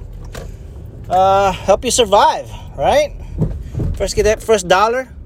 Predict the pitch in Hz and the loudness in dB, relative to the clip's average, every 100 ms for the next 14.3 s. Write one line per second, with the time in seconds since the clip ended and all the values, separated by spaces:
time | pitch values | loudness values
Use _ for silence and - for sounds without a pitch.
0 | - - 165 180 - 196 196 190 170 170 | -18 -10 -8 -6 -4 0 2 2 0 -2
1 | 165 196 226 262 - 156 - 190 220 233 | -4 -6 -6 -8 -10 -10 -6 -2 2 4
2 | 240 254 262 - - - - - - - | 2 0 -8 -14 -18 -20 -20 -20 -20 -20
3 | - - - - 160 - 165 185 180 180 | -20 -20 -20 -6 -6 -4 -4 -2 0 0
4 | 151 151 - 208 247 262 - - - - | 0 -2 -2 -2 -2 -6 -12 -20 -20 -18
5 | - - - - - - - 160 160 196 | -18 -20 -10 -8 -6 -10 -8 -4 -4 -4
6 | 240 - - 143 127 165 202 214 214 233 | -6 -12 -6 -6 -2 -2 0 2 4 4
7 | 254 247 - - - 196 190 214 208 202 | -2 -8 -14 -12 -6 -2 0 0 0 -2
8 | - 226 233 151 123 - - - - - | 0 2 2 -2 -4 -6 -4 -2 -2 -2
9 | - - - - - - - - - - | -2 -2 -6 -8 -12 -14 -16 -16 -16 -16
10 | - - 139 147 165 180 165 202 185 208 | -14 -4 2 4 4 2 2 0 4 2
11 | 240 226 202 - - - - - - - | 2 -2 -10 -16 -20 -20 -20 -20 -20 -20
12 | - - - - - - - - - 143 | -20 -20 -20 -20 -20 -20 -20 -20 -16 -2
13 | 180 175 156 156 147 135 185 180 180 196 | 2 2 0 -8 -16 -6 -2 -2 2 4
14 | 214 196 - | 4 0 -6